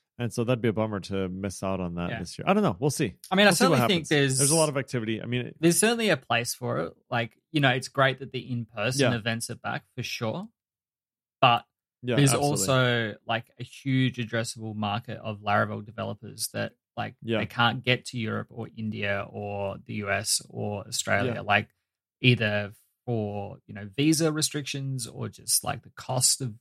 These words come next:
Speaker 2: of travel and things like that. So the Laracon Online
Speaker 1: Yeah, there's the
Speaker 2: certainly
Speaker 1: whole, like, Central and South America market,
Speaker 2: Mm.
Speaker 1: you know,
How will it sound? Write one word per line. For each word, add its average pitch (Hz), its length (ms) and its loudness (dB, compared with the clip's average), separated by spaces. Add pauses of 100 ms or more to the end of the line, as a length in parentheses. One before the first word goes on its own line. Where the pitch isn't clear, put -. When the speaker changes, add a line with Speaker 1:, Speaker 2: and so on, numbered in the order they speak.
(120)
Speaker 2:
of 113 160 -10
travel 110 380 2
and 107 160 -2
things 110 260 -6
like 107 200 -2
that. 104 260 2
So 104 460 0 (540)
the 117 560 2 (100)
Laracon 139 280 2
Online 120 360 0
Speaker 1:
Yeah, 170 80 2
there's 147 120 6
the 151 60 -2
Speaker 2:
certainly 165 160 6
Speaker 1:
whole, 170 80 6
like, 139 80 2
Central 165 440 2
and 127 80 -2
South 143 260 0
America 131 400 0
market, 107 460 0
Speaker 2:
Mm. 101 220 -12
Speaker 1:
you 123 100 -4
know, 113 240 0